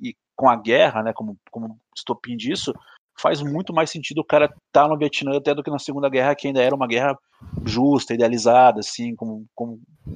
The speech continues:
geralmente a gente vê no, no, na cultura, né?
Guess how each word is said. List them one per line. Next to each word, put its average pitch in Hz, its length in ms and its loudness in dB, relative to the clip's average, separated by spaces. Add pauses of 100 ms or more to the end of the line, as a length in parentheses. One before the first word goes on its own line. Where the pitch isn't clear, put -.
(180)
geralmente 127 340 2
a - 100 -12
gente 123 100 -8
vê 120 160 -2
no, 113 220 -6
no, 110 200 -12
na 110 320 -8
cultura, 113 460 -6
né? 107 160 -10